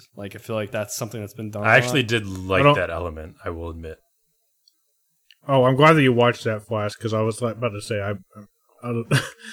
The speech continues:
Speaker 1: Oh, I,
Speaker 3: Uh,
Speaker 1: I knew that he watched it, yeah.
Speaker 2: Yeah.
Speaker 3: Okay,
Speaker 1: Um,
Speaker 3: okay.
Speaker 1: and, uh, yeah, I, I like Nicolas Cage's choice of movies lately. I mean, he's pulling,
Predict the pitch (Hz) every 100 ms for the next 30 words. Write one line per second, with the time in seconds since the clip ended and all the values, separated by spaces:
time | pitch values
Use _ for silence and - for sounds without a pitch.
0 | - - - 151 156 160 127 143 165 170
1 | 165 143 127 127 120 113 - 110 101 95
2 | 98 101 - 113 110 117 117 113 110 110
3 | 104 95 - _ _ - _ _ _ -
4 | - - 127 127 127 123 127 123 127 151
5 | 180 - - 175 214 190 226 302 226 202
6 | 202 208 190 - 202 196 175 175 147 -
7 | - 170 180 180 170 151 151 175 147 117
8 | 113 107 104 104 110 117 127 127 127 139
9 | - - 196 185 160 131